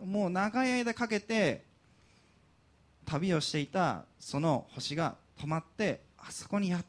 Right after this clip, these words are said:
と私たちは救い主イエス様に会えるっていうふうに、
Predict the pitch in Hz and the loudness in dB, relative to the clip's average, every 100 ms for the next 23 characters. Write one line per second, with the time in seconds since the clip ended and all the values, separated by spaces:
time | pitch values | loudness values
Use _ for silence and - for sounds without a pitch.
0 | _ 233 233 - 165 165 160 - 208 185 | _ 0 0 0 -2 -2 -6 -4 0 0
1 | 117 - - - _ - - 170 165 147 | -2 -10 -20 -20 _ -14 -6 -2 -2 -2
2 | - 123 170 - 196 190 180 202 208 196 | -2 -4 -4 -6 -10 -8 -2 4 4 4
3 | 135 - 139 110 | -2 0 0 0